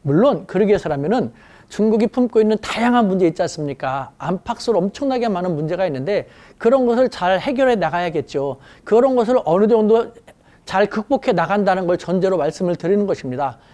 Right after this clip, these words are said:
그런데 그 중국이 바로 우리 옆에 있다라는 것, 이 포코 시대는요, 또 하나의 특징이요, 지역주의가 그만큼 더 강화될 것이라는 겁니다. 멀리 있는 국가들과의 교역이라든가 교류는 그만큼 줄어들겠지만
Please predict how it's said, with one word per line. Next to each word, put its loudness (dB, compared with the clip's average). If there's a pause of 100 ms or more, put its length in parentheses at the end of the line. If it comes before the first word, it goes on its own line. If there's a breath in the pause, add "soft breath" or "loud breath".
(120)
그런데 2
그 0
중국이 0 (220 soft breath)
바로 2
우리 4
옆에 2
있다라는 -4
것, -4 (580 soft breath)
이 4 (160)
포코 -4
시대는요, -2
또 -4
하나의 0
특징이요, -2
지역주의가 2
그만큼 0
더 0 (100)
강화될 0
것이라는 -6
겁니다. -4 (300 loud breath)
멀리 4
있는 4
국가들과의 2
교역이라든가 2
교류는 0
그만큼 -6
줄어들겠지만 -2